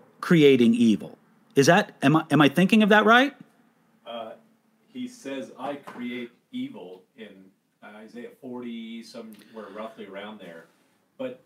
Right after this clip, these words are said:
Speaker 2: it, it's in the context of, it, it appears to, what he's doing to Babylon
Speaker 1: Yes, yes.
Speaker 2: is
Speaker 1: It, it, it's a very, a very specific context.
Speaker 2: Right, yeah.
Speaker 1: So, so if there's any sense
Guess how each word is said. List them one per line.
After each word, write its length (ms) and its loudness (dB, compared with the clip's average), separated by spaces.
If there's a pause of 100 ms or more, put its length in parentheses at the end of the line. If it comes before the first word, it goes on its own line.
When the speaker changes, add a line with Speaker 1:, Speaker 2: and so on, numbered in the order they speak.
(120)
Speaker 2:
it, 220 -14
it's 180 -18
in 80 -14
the 60 -14
context 680 -14
of, 200 -14 (960)
it, 260 -14
it 120 -16
appears 640 -12 (100)
to, 220 -12
what 200 -12
he's 180 -18
doing 340 -14
to 80 -20
Babylon 640 -12
Speaker 1:
Yes, 600 4
yes. 280 0
Speaker 2:
is 420 -18
Speaker 1:
It, 180 2
it, 140 2
it's 180 2
a 60 4
very, 280 4
a 100 4
very 220 6
specific 420 2
context. 640 -2 (240)
Speaker 2:
Right, 100 -14
yeah. 60 -20 (120)
Speaker 1:
So, 320 2 (180)
so 460 2 (760)
if 200 2
there's 280 4 (260)
any 520 6
sense 760 4